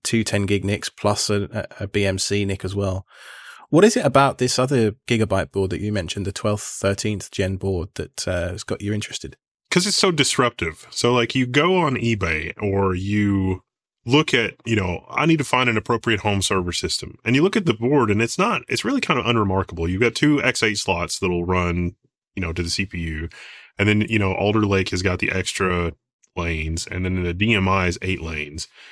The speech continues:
Speaker 2: So it's got a ton of M dot two slots. In my video, I converted the M dot two slots into two and a half gig nics. So you can get M dot two, two and a half gig or ten gig nics. Those are a lot of fun.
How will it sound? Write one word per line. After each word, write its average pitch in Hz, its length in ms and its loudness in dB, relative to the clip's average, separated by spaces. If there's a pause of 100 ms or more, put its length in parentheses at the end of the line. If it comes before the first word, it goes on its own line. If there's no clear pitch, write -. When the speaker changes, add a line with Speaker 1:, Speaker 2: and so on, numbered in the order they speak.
Speaker 2:
So - 100 -4
it's 107 80 -4
got 135 120 2
a 123 40 -2
ton 156 300 0
of 123 120 0
M 127 140 2
dot 110 160 2
two 117 140 0
slots. - 500 -4 (280)
In 98 300 0
my 107 160 0
video, 117 500 2
I 101 160 -2
converted 110 380 0
the 98 80 2
M 107 180 0
dot 101 140 2
two 110 140 0
slots 98 340 0
into 107 400 2
two 120 160 -2
and 110 80 4
a - 20 0
half 110 160 0
gig 127 160 0
nics. - 460 -4
So - 120 -2
you 110 100 2
can - 100 -6
get 120 160 0
M 117 140 2
dot - 160 0
two, 113 200 2
two 117 140 -2
and 113 80 4
a 104 80 0
half 104 160 -4
gig 110 300 0
or 95 160 0
ten 117 240 0
gig 113 180 0
nics. 117 340 -2
Those 85 200 -2
are 87 40 0
a 87 60 0
lot 87 100 -2
of 80 60 -4
fun. 92 300 -2